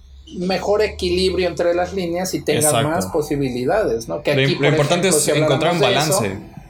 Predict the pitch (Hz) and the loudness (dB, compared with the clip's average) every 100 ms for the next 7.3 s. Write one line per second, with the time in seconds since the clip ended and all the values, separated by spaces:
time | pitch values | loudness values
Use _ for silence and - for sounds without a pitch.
0 | - - - 143 143 175 170 160 143 160 | -20 -18 -6 -4 0 -2 0 -2 0 0
1 | 190 196 190 196 175 170 165 160 180 190 | -2 -2 -2 0 2 2 0 -2 -2 -2
2 | 202 175 156 165 151 143 135 131 131 220 | 0 -2 0 -2 -2 -2 -2 -2 -4 -4
3 | 240 - 127 - - - - - 139 143 | -6 -6 -10 -10 -20 -20 -10 -6 -4 -2
4 | 151 151 156 160 165 160 175 165 147 147 | 0 0 0 -2 -4 -4 -4 -2 0 0
5 | 151 147 156 143 156 147 - 131 127 131 | -2 -6 -8 -6 -6 -6 -8 -4 -2 -2
6 | 131 151 147 147 143 139 135 135 147 127 | -2 -2 0 -2 -2 -2 -4 -2 -2 0
7 | 104 104 101 | 0 -2 -4